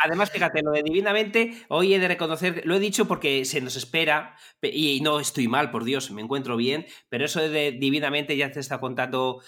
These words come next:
eh, y ya lo sabías, eh, que ha sido una semana de, de muchas cosas, de muchas cosas. Ento-, entonces,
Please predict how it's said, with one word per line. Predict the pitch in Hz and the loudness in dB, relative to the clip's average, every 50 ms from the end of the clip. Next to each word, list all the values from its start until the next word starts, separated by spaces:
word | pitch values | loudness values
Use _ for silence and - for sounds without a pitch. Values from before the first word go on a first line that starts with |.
| - - _ | -20 -10 _
eh, | 117 127 | 0 0
y | 127 117 135 127 | 0 0 0 0
ya | 131 127 | 0 0
lo | 131 123 | 0 0
sabías, | - 127 113 120 123 127 120 - | -2 -2 -2 0 0 -2 -2 -2
eh, | 139 107 110 113 107 98 | -4 -4 -4 -4 -6 -6
que | - 110 107 110 | -8 -8 -6 -6
ha | 117 | -6
sido | - - 117 | -6 -8 -8
una | 120 120 | -6 -6
semana | 120 123 113 113 113 113 113 113 110 113 - - - - _ _ | -6 -6 -6 -4 -4 -2 -2 -2 -4 -6 -10 -20 -20 -20 _ _
de, | 123 120 117 113 113 113 | -10 -8 -6 -6 -6 -6
de | 117 131 135 139 | -6 -4 -4 -4
muchas | 147 156 151 - - - - | -4 -4 -4 -4 -6 -6 -6
cosas, | - - 127 117 - - - - - | -4 -4 -4 -4 -4 -6 -8 -8 -6
de | 127 123 | -4 -4
muchas | 139 139 - 143 - | -4 -4 -4 -4 -4
cosas. | - 151 160 175 170 165 | -2 -2 -2 -2 -4 -4
Ento-, | 147 123 156 156 160 - | -4 -4 -2 -4 -4 -4
entonces, | 156 143 170 160 143 - - | -6 -6 -4 -4 -4 -4 -8